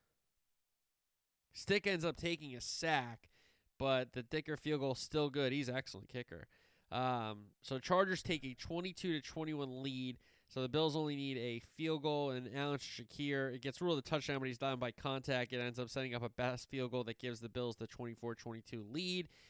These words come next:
Chargers get it back, no timeouts, twenty-two seconds left, and cannot do anything with it. So that's how the nightcap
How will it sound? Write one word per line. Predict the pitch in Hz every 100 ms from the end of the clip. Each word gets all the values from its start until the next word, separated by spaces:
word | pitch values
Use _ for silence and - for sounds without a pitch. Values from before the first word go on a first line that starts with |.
| - _
Chargers | - 185 156
get | 156
it |
back, | 156 143 147
no | 147
timeouts, | - 139 135 127 - - - _ _ _ -
twenty-two | 147 127 127
seconds | - 110 110 107
left, | 107 -
and | - 101
cannot | - 107 104 87 -
do | 101 98 98 - _ _ _ _ _
anything | - 147 135 131
with | 123 117
it. | - _ _
So | - 127 123 117 - _ -
that's | 127 123
how | 135 123 117 90 -
the | 113 107 95 - _
nightcap | 113 123 127 - 135 120 110